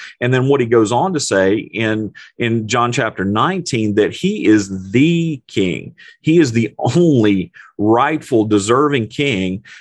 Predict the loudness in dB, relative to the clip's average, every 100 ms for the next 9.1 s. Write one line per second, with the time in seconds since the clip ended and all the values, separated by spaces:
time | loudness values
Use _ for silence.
0 | _ -2 -2 -2 -6 _ _ _ -4 -2
1 | 0 2 2 0 -4 2 2 2 0 0
2 | -2 -4 -2 -2 -2 0 0 0 -2 -2
3 | -2 0 4 4 4 4 4 2 0 0
4 | 0 -2 -2 -2 2 2 2 0 -4 -14
5 | -20 _ -4 -2 -2 -4 -6 0 0 0
6 | -2 -2 -4 -4 -2 -2 -2 -2 0 -2
7 | 2 4 4 2 -2 -2 -2 -2 -2 0
8 | 0 -2 -4 -8 -4 -2 0 0 0 -2
9 | -4